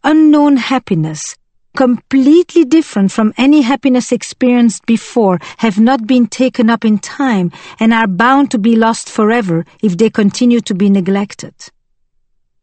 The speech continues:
He speaks directly to our nostalgia for unlived lives, unexplored identities, and roads not taken.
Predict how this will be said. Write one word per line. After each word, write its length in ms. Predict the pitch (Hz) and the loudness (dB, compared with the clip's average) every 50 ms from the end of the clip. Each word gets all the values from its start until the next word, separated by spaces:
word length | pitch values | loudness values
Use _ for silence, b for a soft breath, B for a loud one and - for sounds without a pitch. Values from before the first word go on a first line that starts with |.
| _ _ _ _ _ _ _ _ _ _ _ _ | _ _ _ _ _ _ _ _ _ _ _ _
He 120 | - 285 294 | 0 0 0
speaks 420 | - - - - 370 311 - 240 | -2 -2 0 2 2 2 2 -2
directly 580 | 202 254 262 226 226 269 294 - - - 233 220 | 0 0 0 2 2 0 -2 -2 -6 -6 -6 -6
to 180 | - - 247 - | -4 -4 -4 -2
our 160 | 208 226 220 | 0 0 2
nostalgia 720 | 214 220 208 - - - - 247 240 240 214 165 208 196 | 2 0 0 -2 -6 -4 -2 -2 0 0 0 0 -2 -2
for 240 | 190 - - 202 - - | -2 -2 -4 -6 -4 -2
unlived 520 | - - 226 220 202 220 208 180 175 170 | 0 2 2 2 2 2 0 0 -2 0
lives, 520 | 196 190 180 170 160 156 151 - - - B B B B B B B - | 0 0 0 0 -2 -4 -6 -8 -12 -16 B B B B B B B -2
unexplored 760 | 269 277 269 269 - - - - - 226 240 240 247 233 - - | 0 2 2 0 0 -6 -12 -4 0 2 2 2 2 0 -2 -4
identities, 1000 | - 208 208 175 175 208 208 214 - - 196 - - 170 160 156 151 151 147 - b b b b b | -2 -2 0 0 2 2 2 0 0 -2 -6 -6 -4 -4 -2 -2 -2 -4 -6 -12 b b b b b
and 280 | 214 214 208 202 190 | 0 2 2 4 4
roads 340 | 208 214 214 214 190 - - | 4 2 2 0 0 -2 -2
not 300 | 190 190 185 - - - - | 0 0 0 -2 -6 -16 -12
taken. 520 | - - 165 160 151 - 143 135 139 131 | -6 -6 -6 -6 -6 -8 -8 -8 -10 -10